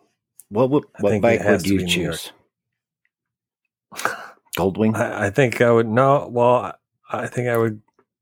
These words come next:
Speaker 2: it would be probably a Harley. I would get myself a bagger and
Speaker 1: Not an Indian?
Speaker 2: No, 'cause again,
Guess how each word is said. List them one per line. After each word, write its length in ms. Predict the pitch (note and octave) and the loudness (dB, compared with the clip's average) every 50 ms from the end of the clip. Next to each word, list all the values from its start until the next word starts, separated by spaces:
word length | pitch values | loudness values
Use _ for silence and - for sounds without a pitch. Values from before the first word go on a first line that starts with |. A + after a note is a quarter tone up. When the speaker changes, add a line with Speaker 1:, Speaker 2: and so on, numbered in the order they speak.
| _ _ _ _ - - _ _ _ - | _ _ _ _ -20 -20 _ _ _ -10
Speaker 2:
it 160 | G2 G2+ G#2 | -8 -6 -4
would 180 | A2 G#2 F#2+ G2 | -4 -4 -4 -4
be 380 | G#2 G2+ G2+ G#2 G#2 G2+ G2 - _ _ | -4 -2 0 0 0 0 -2 -4 _ _
probably 440 | - - G#2+ A2+ A#2+ B2 A#2+ A#2+ B2+ | -4 -2 0 2 2 0 0 0 0
a 60 | A#2 | 2
Harley. 440 | G#2+ A2 C3+ C#3 A2 E2 D#2 - - _ _ _ _ _ _ _ _ _ _ _ _ _ _ _ _ | 4 4 4 2 2 0 -2 -6 -8 _ _ _ _ _ _ _ _ _ _ _ _ _ _ _ _
I 80 | F2+ F2+ | -12 -8
would 200 | F2+ F2+ F2+ F2 | -6 -6 -6 -4
get 160 | F#2+ G#2 F#2 | -4 -4 -2
myself 460 | E2+ F#2+ F#2+ F2+ - - G2+ G2 - - | -2 -2 -2 -2 0 0 0 0 0 -2
a 40 | G2+ | -2
bagger 580 | F2+ - F2+ F#2 F#2 F#2 G2 G#2+ A2 G#2+ - - | -2 0 0 0 2 2 2 2 0 0 -4 -6
and 420 | F#2+ F#2 F2+ F2 F2+ F2 F2 E2+ - _ _ _ _ _ _ - | -6 -4 -4 -2 -4 -4 -6 -10 -14 _ _ _ _ _ _ -2
Speaker 1:
Not 180 | F2 F#2+ G2 | 0 2 2
an 80 | G2 F#2+ | 4 2
Indian? 420 | F2+ F#2 F#2+ F#2 G2+ G#2 G#2+ B2 - _ _ _ _ _ _ _ _ _ _ _ _ _ _ _ _ _ _ _ _ _ _ _ _ - - - - _ | 2 2 2 2 2 2 2 0 -4 _ _ _ _ _ _ _ _ _ _ _ _ _ _ _ _ _ _ _ _ _ _ _ _ -20 -20 -20 -16 _
Speaker 2:
No, 320 | - C3 D#3 D#3+ D3 C3+ B2+ | 0 2 4 4 4 4 2
'cause 220 | - - B2+ A#2 | 2 2 2 2
again, 540 | B2+ A#2 A2+ C3+ C3+ C3 A2+ G2+ G2 F#2+ | 0 0 2 2 2 4 2 2 0 -4